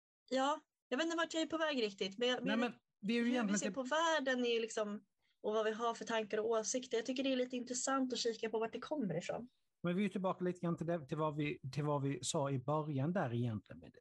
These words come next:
Speaker 2: du säger där. Liksom att det är, ja. <laughs> Det,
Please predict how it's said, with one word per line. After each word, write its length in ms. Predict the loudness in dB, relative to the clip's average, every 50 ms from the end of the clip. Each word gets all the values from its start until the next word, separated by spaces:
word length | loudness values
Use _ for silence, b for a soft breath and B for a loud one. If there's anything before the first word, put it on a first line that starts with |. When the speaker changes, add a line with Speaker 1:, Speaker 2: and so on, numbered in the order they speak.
| -18 -12
Speaker 2:
du 60 | -8
säger 340 | -8 -8 -8 -10 -14 -16 -16
där. 180 | -16 -16 -16 -18 -20 _ _ _
Liksom 220 | -16 -10 -8 -6 -6
att 180 | -6 -6 -6 -6
det 80 | -6 -4 -2 -2 0 0 2 2
är, 260 | 2 2 2 2 0 -2 -4 -10 _ _ B B B B B B B B B B B B B _ _
ja. 420 | -2 0 2 2 2 0 -2 -6 -14 _ _ _ _ _ _ _ _ _ _ _ _ _ _ _ _ _ -6 -4
<laughs> 360 | -4 -2 0 0 -2 0 0
Det, 480 | 2 2 2 2 0 0 0 -2 -2